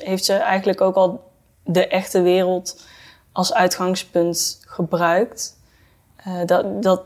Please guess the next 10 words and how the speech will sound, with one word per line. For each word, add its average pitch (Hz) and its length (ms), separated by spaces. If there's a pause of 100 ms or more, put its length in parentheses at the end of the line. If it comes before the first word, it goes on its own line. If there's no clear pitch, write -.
(120)
dat 185 280
heeft 185 160
ze - 60
gebaseerd 190 440
op 185 60
een 185 60
soort 185 140
van 190 100
artikel 226 840
over, 190 540